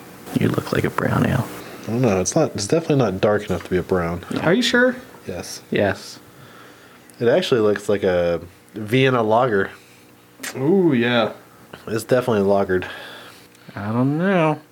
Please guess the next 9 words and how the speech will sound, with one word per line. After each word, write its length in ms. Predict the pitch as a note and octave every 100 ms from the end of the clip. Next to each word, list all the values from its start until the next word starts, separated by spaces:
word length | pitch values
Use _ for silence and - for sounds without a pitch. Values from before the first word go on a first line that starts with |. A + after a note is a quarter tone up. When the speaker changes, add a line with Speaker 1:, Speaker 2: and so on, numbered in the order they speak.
| -
Speaker 2:
Oh, 200 | E3+ D#3+
no, 200 | D#3 C#3+
it's 140 | A#2+
coffee. 520 | - D3 A3 - F#2+
I'm 140 | G2+ C3+
getting 200 | F3+ B2+
coffee. 440 | D#3 F#3 F#3+ A3
Speaker 1:
Coffee? 680 | A3 D3+ A#3+ F3 A#2 G#2+ A2+ - - - - -
Speaker 3:
No. 320 | E3 A2+ F2